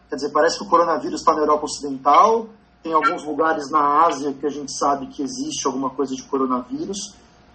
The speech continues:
Na América Latina, que é uma, uma das áreas que me interessa muito, também se fala muito pouco,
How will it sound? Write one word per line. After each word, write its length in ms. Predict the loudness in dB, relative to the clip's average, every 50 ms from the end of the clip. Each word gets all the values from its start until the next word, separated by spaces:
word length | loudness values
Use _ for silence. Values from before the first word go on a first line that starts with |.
| _ _ _ 2
Na 140 | 6 6 6
América 340 | 8 6 4 4 4 4 4
Latina, 520 | 4 2 0 -2 -6 -4 -4 -4 -4 -4
que 160 | -6 -6 -8
é 40 | -8
uma, 340 | -8 -6 -4 -2 -2 -2 -2
uma 140 | -2 -4 -4
das 200 | -4 -4 -2 -2
áreas 200 | -2 -2 -4 -6
que 140 | -8 -10 -12
me 80 | -8 -4
interessa 420 | -2 0 0 0 0 0 -2 -2
muito, 220 | -2 -2 -4 -2
também 180 | -2 0 0 -2
se 100 | 0 4
fala 200 | 6 6 6 6
muito 200 | 4 -2 -6 -8
pouco, 380 | -8 -6 -2 0 0 0 -2